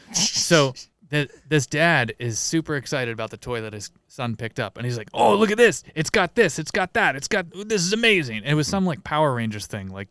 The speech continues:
Speaker 2: get
Speaker 1: Th-
Speaker 2: over it, nerd.
Speaker 1: This is Chris Hansen talking?
Speaker 2: No.
Speaker 1: Okay.
Speaker 2: So, God, he came up again. He comes up every
Speaker 1: I
Speaker 2: week.
Speaker 1: know.
Speaker 2: He comes up
Speaker 1: It's
Speaker 2: every week.
Speaker 1: Yep.
Speaker 2: We have a Chris Hansen obsession.
Speaker 1: I know.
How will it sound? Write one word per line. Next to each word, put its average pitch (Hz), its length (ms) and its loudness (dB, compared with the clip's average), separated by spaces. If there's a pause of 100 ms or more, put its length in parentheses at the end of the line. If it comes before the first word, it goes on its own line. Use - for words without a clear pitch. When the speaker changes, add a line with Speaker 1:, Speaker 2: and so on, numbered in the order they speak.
(120)
Speaker 2:
get 135 100 0
Speaker 1:
Th- 135 100 4
Speaker 2:
over 110 200 -2
it, 104 80 -8
nerd. 104 380 -2 (180)
Speaker 1:
This 127 180 2
is 113 80 -2
Chris - 220 0
Hansen 117 320 -2
talking? 135 400 -6 (200)
Speaker 2:
No. 131 280 0 (120)
Speaker 1:
Okay. 90 160 -6 (680)
Speaker 2:
So, 151 460 4 (240)
God, 180 240 4
he 127 160 0
came 180 240 6
up 160 140 2
again. 156 300 4
He 123 120 2
comes 143 220 2
up 127 160 0
every 143 220 4
Speaker 1:
I - 40 8
Speaker 2:
week. 370 140 8
Speaker 1:
know. 262 300 8
Speaker 2:
He 233 140 8
comes 233 200 10
up 180 100 8
Speaker 1:
It's - 80 -4
Speaker 2:
every 208 240 4
week. 196 180 4
Speaker 1:
Yep. 151 260 6
Speaker 2:
We 175 160 8
have 214 140 6
a 135 60 0
Chris - 300 2
Hansen 160 320 2
obsession. 113 540 -6
Speaker 1:
I 107 120 -4
know. 104 300 -2